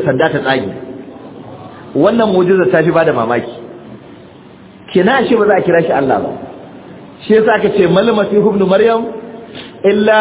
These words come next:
rasulun qad khalat min qablihi rusul. Mun ce an haife shi babu uba, ga annabi Adam shi ma manzo ne, ba uwa, ba uba. To menene abin mamaki dan shi wannan uba ne kawai babu? Wanne ne fi bada mamaki?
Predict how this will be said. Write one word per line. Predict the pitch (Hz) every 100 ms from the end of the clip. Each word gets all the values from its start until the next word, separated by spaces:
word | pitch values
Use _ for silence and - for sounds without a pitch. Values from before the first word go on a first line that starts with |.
| 214
rasulun | 196 175 226 247 269 269 254 - -
qad | 196 202 208
khalat | 185 170 175
min |
qablihi | 180 180 160 131
rusul. | 123 123 - - - - - - - - - - - - - -
Mun | 165 208
ce | 226
an | 208 208 214
haife | 190 185 180
shi | 170
babu | 175 170 143
uba, | 131 143 139 131 - - - - -
ga | 147 156
annabi | 185 196
Adam | 175 180 156
shi | 170
ma | 180
manzo | 175 151 151
ne, | 147
ba | 139 185
uwa, | 175 180 185 190 - - - - - - -
ba | 135 175 147
uba. | 123 123
To | 160
menene | 165 190
abin | 165 151
mamaki | 151 135 131 139
dan | 160
shi | 175
wannan | 175 165 151
uba | 139 151
ne | 135
kawai | 139 123
babu? | 117 101 - - - - - - - - - - - - - -
Wanne | 156 190 240
ne | 220
fi | 190
bada | 196 190
mamaki? | 156 147 160 139